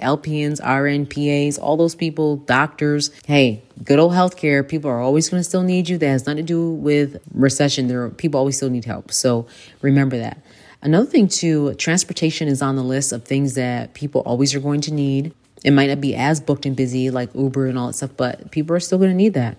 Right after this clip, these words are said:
Food is always a big one. People always still want food. They wanna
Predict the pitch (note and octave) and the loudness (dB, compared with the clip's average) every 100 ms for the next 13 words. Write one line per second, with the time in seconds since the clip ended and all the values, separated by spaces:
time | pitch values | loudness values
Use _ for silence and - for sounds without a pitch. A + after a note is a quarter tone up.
0 | _ - - G3+ G#3+ G#3 F3 E3 E3 E3+ | _ -4 4 4 6 4 4 4 4 2
1 | D3+ D3 C#3+ C#3 C3+ D3 D3 G#2+ A#2 C#3+ | 2 2 2 0 0 -4 -4 -2 0 0
2 | D#3 D#3 D#3 E3 D#3+ - D3+ C#3 C3+ C3+ | 0 0 -2 -2 -4 -2 2 4 4 2
3 | B2 G#2+ A#2 B2+ C3 | 0 -4 -4 -2 -4